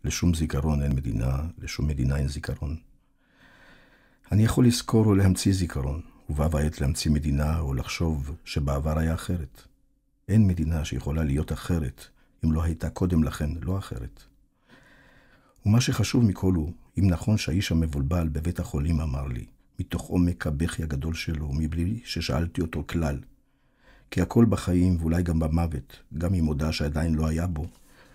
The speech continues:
מושתת על שלושה עיקרים, נקמה, בגידה וקינה. ושאלתי אותו, מה באשר לאהבה? והוא אמר, אהבה? רק כשהיא נבגדת,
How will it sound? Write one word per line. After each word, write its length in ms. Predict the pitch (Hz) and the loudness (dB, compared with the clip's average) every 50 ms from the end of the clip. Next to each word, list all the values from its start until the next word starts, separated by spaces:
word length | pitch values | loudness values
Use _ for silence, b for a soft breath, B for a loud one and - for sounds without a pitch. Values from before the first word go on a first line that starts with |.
| b b b _ | b b b _
מושתת 400 | 95 90 - - - 117 110 - | 0 0 0 2 2 2 2 2
על 80 | 101 95 | 0 -2
שלושה 340 | - - 95 90 - - 95 | 0 -2 -2 -2 0 2 2
עיקרים, 540 | 92 90 - 87 87 95 90 80 80 80 80 - - _ - | 2 0 0 -2 0 0 0 -2 -2 -4 -8 -12 -20 _ -4
נקמה, 500 | 76 80 - 85 80 82 87 95 95 98 | -4 -2 0 2 4 4 4 4 2 -2
בגידה 460 | 120 - - 98 92 85 80 82 82 71 | -4 -4 -4 -4 -2 -2 -2 -2 -2 -2
וקינה. 380 | 78 - - - 76 73 69 - - - _ _ _ _ _ _ _ _ _ _ - | -4 -4 -4 -4 -2 -2 -4 -6 -10 -14 _ _ _ _ _ _ _ _ _ _ -6
ושאלתי 420 | 76 - - 65 - 90 - - | -6 -4 -4 -4 -6 -6 -6 -8
אותו, 240 | 71 - - 53 50 - - _ _ | -10 -8 -10 -10 -10 -14 -16 _ _
מה 120 | - 82 85 | -4 -4 -2
באשר 340 | 80 73 - - - 78 | -4 -4 -6 -4 -6 -4
לאהבה? 640 | 76 80 78 - - 67 - 65 64 73 80 78 80 98 - _ - | -2 -4 -4 -4 -4 -4 -4 -4 -4 -6 -6 -6 -8 -10 -12 _ -8
והוא 240 | 78 78 80 78 80 | -6 -4 -4 -4 -4
אמר, 220 | 80 82 85 80 80 - _ _ _ _ _ _ _ _ - _ _ - | -4 -6 -6 -8 -10 -14 _ _ _ _ _ _ _ _ -20 _ _ -4
אהבה? 400 | 95 80 90 80 69 87 98 104 113 - - _ _ _ _ b b b b b b b | -2 0 0 -2 -2 -2 -4 -4 -6 -10 -14 _ _ _ _ b b b b b b b
רק 180 | - 85 101 - | -2 -2 -2 -2
כשהיא 240 | - - 90 87 90 | 0 2 4 4 4
נבגדת, 760 | 85 85 85 - - 95 90 92 - - - _ _ - | 4 2 0 0 0 0 0 0 -2 -6 -8 _ _ -20